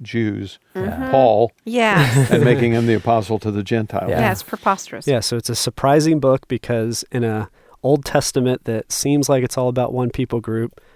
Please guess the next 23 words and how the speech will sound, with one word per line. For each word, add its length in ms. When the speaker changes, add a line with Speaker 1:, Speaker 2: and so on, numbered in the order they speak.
Speaker 4:
this 140
story 300
is 100
about 240
another 260
people 280
group. 280
Speaker 2:
Yeah. 80
Speaker 4:
It's 140
surprising 760
because 520
it's 140
not 200
just 220
about 280
another 320
people 320
group, 320
but 100
it's 140
about 380
Israel's 440
enemies. 560